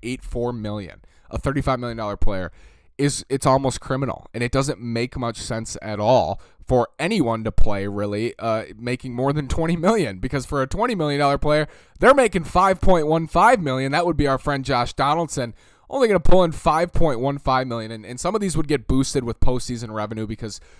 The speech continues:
teams get a share of postseason revenue, but the owners are so scared, and I understand this aspect. They're so scared that a second wave of the coronavirus is gonna come in the fall, and it's gonna wipe things out for the postseason when they make a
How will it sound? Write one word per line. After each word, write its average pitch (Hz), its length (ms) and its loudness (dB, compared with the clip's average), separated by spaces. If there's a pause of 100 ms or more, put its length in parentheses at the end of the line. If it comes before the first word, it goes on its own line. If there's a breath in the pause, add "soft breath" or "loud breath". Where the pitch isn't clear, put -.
(160 soft breath)
teams 143 260 -6
get 127 140 -2
a 113 40 -6
share 123 280 -10
of 113 100 -14
postseason 143 500 -8
revenue, 117 340 -10
but 110 120 -12
the 117 140 -16
owners 135 300 -14
are 113 100 -10
so 120 320 -8
scared, 101 380 -10
and 107 100 -8
I 180 100 -2
understand 139 500 -6
this 113 180 -10
aspect. 80 520 -18 (400 soft breath)
They're 135 120 -8
so 147 320 -4
scared 123 360 -8
that 117 120 -10
a 110 40 -10
second 120 380 -10
wave 107 200 -6
of 98 100 -14
the 104 100 -8
coronavirus 98 640 -8
is 95 100 -16
gonna 101 200 -10
come 101 180 -8
in 101 80 -8
the 101 80 -8
fall, 85 400 -4 (320 soft breath)
and 107 100 -12
it's 107 140 -10
gonna 110 160 -10
wipe 98 300 -8
things 98 200 -10
out 95 160 -8
for 98 120 -14
the 92 80 -10
postseason 98 500 -2
when 98 120 -12
they 98 100 -10
make 101 280 -12
a 104 120 -6